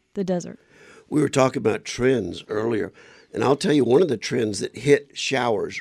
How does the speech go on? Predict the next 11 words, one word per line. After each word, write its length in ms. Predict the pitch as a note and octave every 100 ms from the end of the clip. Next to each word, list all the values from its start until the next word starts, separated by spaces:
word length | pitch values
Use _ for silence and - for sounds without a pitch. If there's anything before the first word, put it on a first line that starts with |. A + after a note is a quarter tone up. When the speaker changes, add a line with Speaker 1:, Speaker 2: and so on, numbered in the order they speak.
| -
Speaker 2:
master 540 | - A2+ A#2+ B2 -
showers 440 | G#2 A#2+ F#2 F#2+ G2+
in 120 | F#2+
particular, 400 | - A#2+ A2 F2+
really 300 | G2 C3+ A2+
hard 320 | F#2+ A2+ F2+ B2
about, 320 | G3 F#3+ - -
uh, 80 | G#3+ - _ -
fifteen 380 | F3 - C3 G#2+
years 220 | A#2+ A2
ago, 220 | F2+